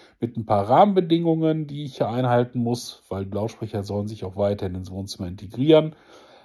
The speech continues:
Ähm, den Woman Acceptance Faktor darf ich nicht vernachlässigen. Das heißt,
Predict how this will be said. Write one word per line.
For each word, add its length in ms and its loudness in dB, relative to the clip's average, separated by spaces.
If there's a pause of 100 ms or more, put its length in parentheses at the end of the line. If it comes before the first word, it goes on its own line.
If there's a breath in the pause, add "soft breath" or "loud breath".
Ähm, 420 0 (160)
den 140 0
Woman 300 6
Acceptance 880 -2
Faktor 480 6
darf 240 2
ich 100 -6
nicht 140 -6
vernachlässigen. 800 -2
Das 180 -8
heißt, 320 -6